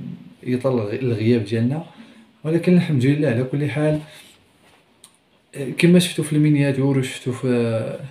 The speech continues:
في العنوان، يعني الموضوع ديال هذا الفيديو هذا ان شاء الله سبح-، الا كتب الله سبحانه وتعالى، يعني مرحله تطور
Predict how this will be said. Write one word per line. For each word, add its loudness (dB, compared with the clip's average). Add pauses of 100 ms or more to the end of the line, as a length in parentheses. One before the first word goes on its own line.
(600)
في -8
العنوان، 0 (580)
يعني 2
الموضوع 0
ديال 0
هذا 0
الفيديو 0
هذا -2
ان 0
شاء -8
الله -2
سبح-، -10
الا -6
كتب -12
الله -4
سبحانه -8
وتعالى، -4 (540)
يعني 4 (920)
مرحله 2
تطور 2